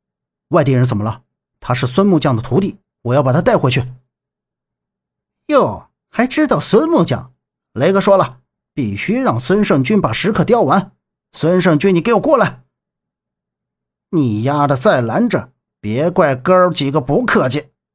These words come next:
这两个霍雷的手下凶神恶煞地喝道。杨木将身体挡在孙胜军的前面，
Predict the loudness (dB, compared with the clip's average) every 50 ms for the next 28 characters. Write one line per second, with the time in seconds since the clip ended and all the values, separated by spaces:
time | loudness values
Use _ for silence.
0 | _ _ _ _ _ _ _ _ _ _ _ _ _ _ _ _ _ _ _ _
1 | _ _ _ _ _ _ _ _ _ _ _ _ _ -2 0 2 2 2 2 2
2 | 0 0 0 2 2 2 2 2 0 -2 -2 -2 -2 -2 -2 0 0 0 0 -2
3 | -2 -2 0 0 0 0 0 0 0 0 0 0 0 0 0 -2 -2 -2 -4 -4
4 | -4 -4 -4 -4 -4 -8 -12 _ _ _ _ _ _ _ _ _ _ _ _ _
5 | _ _ _ _ _ _ _ _ -4 -2 0 0 2 2 2 2 4 2 2 2
6 | 2 2 0 2 2 0 0 0 0 0 0 0 0 -2 -2 0 0 0 0 0
7 | 0 0 0 0 0 0 0 0 0 -2 -4 -6 -6 -4 -4 -4 -4 -8